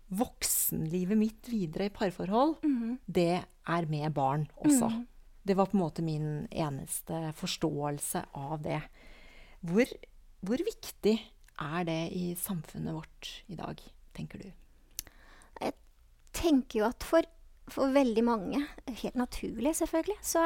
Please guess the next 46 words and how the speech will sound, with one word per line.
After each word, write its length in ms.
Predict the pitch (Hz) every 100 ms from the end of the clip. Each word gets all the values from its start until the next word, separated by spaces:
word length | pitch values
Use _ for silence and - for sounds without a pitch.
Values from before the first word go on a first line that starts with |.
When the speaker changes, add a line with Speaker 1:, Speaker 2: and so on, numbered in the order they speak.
| 330
Speaker 2:
er, 40 | 330
så 140 | -
er 140 | 285 226
det 80 | 269
en 40 |
drøm 340 | 226 220 226 240
det 100 | 220
der 160 | 202
å 40 | 202
få 200 | - 202
barn, 260 | 208 240
og 100 | 330
at 40 | -
det 320 | 262 254 254 - - -
er 140 | - 226
en 140 | 254
del 480 | - 233 208 214 226
av, 480 | 226 208 208 214 214
eh, 480 | 226 220 220 220 226 - - -
pakka, 460 | - 277 - - - - -
<laughs> 180 | 277 -
ikke 140 | 262
sant, 260 | 262 311 440 - - -
med 220 | 240 233
parforholdet. 760 | 262 208 - 202 196 233 339 - - - - - -
Eh, 300 | 240 240 240 240
og 140 | 233
for 140 | 285
veldig 240 | 269 240 214
mange 260 | 220 180 285
så 140 | - 311
er 160 | 196
jo 80 | -
det 160 | 220 196
å 60 | 226
få 180 | -
barn, 380 | 220 - 214 214 - - - - - -
em, 420 | 214 208 202 226 - -
ekstremt 560 | 254 - - 226 202 214
meningsfullt. 760 | 226 196 - 226 277 - - - - - - - - -
Eh, 80 | 233
selv 180 | - 233
om 60 | 214
det 80 |
er 60 | 285
slitsomt, 540 | 247 202 - 440 -